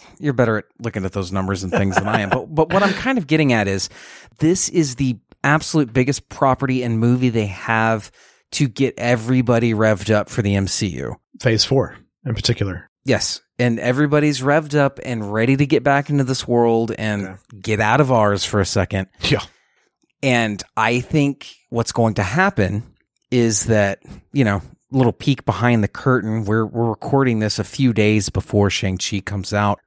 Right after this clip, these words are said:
Speaker 1: but this is going to get people all excited and revved up. And then they're gonna hear from people like me and Jesse that Shang-Chi's awesome and that they t-, should go see it. And they're like, "Well, yeah, I should. It might scratch that Spider-Man itch that I've
Speaker 2: Ooh.
Speaker 1: got."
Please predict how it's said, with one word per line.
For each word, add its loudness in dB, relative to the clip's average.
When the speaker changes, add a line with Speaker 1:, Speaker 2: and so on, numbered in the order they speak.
Speaker 1:
but -4
this -2
is 0
going 2
to 0
get -2
people 0
all 2
excited 0
and -2
revved 0
up. 0
And -2
then 0
they're 0
gonna 2
hear 0
from -6
people -2
like -2
me 0
and 0
Jesse -2
that 0
Shang-Chi's 0
awesome -2
and 0
that 0
they 2
t-, -12
should 0
go 4
see -4
it. -10
And -2
they're 2
like, -2
"Well, 0
yeah, 0
I -2
should. 0
It -4
might -2
scratch -2
that 0
Spider-Man 0
itch -12
that -2
I've -2
Speaker 2:
Ooh. -10
Speaker 1:
got." -8